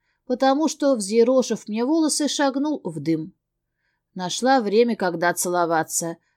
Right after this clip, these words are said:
Раздался откуда-то сбоку рассерженный голос Исая. «Нашёл время, когда мне указывать»,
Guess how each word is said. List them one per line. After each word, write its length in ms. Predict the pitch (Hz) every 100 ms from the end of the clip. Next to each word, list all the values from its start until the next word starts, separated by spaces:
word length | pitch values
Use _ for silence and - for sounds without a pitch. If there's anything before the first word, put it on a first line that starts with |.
| -
Раздался 720 | 226 226 208 196 254 247 254
откуда-то 480 | 226 - 240 208 220
сбоку 460 | 202 202 277 277 254
рассерженный 720 | 220 202 220 208 196 208 214
голос 400 | 185 208 208 -
Исая. 640 | 254 240 - 156 156 160 _ _ _ _ _ _ _
«Нашёл 440 | 277 269 269 285 269
время, 320 | 277 302 262
когда 340 | 247 233 254
мне 140 | 254 254
указывать», 760 | 247 285 277 196 160 160 -